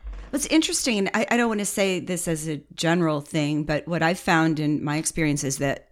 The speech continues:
a lot of times when people leave something in corporate and they start this kind of business, they tend to just do it as a freelance.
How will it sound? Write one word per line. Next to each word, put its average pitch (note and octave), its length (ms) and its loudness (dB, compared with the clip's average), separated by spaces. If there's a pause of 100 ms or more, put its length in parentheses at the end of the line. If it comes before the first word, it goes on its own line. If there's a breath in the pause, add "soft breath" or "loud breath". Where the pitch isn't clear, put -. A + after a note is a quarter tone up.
a D3+ 40 -2
lot D#3 180 4
of E3 80 2
times D#3+ 220 0
when D3+ 120 0
people F3 300 2
leave E3 300 2
something D#3+ 420 0
in C#3 140 0
corporate - 760 -2 (440 loud breath)
and D#3 240 6
they C3+ 120 0
start - 560 2
this D#3 180 -2
kind C#3+ 220 -2
of C#3 100 -6
business, D3 400 0
they D3 140 -2
tend D3 280 0
to D3 80 -4
just - 280 -6
do C#3+ 180 -2
it A#2+ 80 -4
as B2 220 -4
a - 40 -12
freelance. - 840 -6